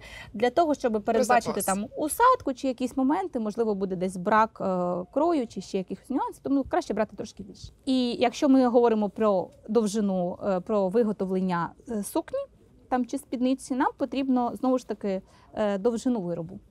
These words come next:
Speaker 1: І цього, в принципі, достатньо. Якщо, е, це, наприклад, пряма сукенка там, чи спідничка, якщо є якісь особливості, то, відповідно, потрібно вже розуміти конструкцію,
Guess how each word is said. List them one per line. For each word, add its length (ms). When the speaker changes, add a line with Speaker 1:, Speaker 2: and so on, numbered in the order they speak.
Speaker 1:
І 80
цього, 300
в 40
принципі, 440
достатньо. 480
Якщо, 560
е, 180
це, 140
наприклад, 400
пряма 320
сукенка 460
там, 180
чи 140
спідничка, 640
якщо 400
є 160
якісь 280
особливості, 640
то, 120
відповідно, 420
потрібно 360
вже 140
розуміти 400
конструкцію, 800